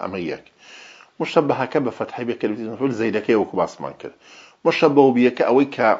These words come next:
شتەکەی پێوە تەشبیه دەکرێت، خولاسەی کەلام شێرەکەیە. ئێ، ئەوە سێ. ئالەتی تەشبیهەکە کافەکەیە. ئێ، ڕەحمەتی خواتان لەبێ. وەچە شەباکە، یعنی ئەوەی کە بۆ،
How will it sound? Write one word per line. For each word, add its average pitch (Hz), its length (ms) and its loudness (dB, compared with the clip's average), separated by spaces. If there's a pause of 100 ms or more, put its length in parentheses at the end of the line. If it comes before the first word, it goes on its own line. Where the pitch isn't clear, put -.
(280)
شتەکەی 127 380 -2
پێوە 107 260 2
تەشبیه 104 340 -2
دەکرێت، 147 340 2 (1600)
خولاسەی 120 400 4
کەلام 139 220 4 (200)
شێرەکەیە. 98 540 2 (220)
ئێ، 160 80 10 (1200)
ئەوە 127 240 4
سێ. 90 120 -4 (580)
ئالەتی 190 420 6
تەشبیهەکە 127 460 -2 (120)
کافەکەیە. 90 560 -6 (300)
ئێ، 135 60 0 (100)
ڕەحمەتی - 360 -10
خواتان 87 340 -10
لەبێ. 82 160 -10 (520)
وەچە 180 300 0
شەباکە، 117 360 2
یعنی 160 180 0
ئەوەی 151 300 4
کە 117 80 0 (160)
بۆ، 110 160 -2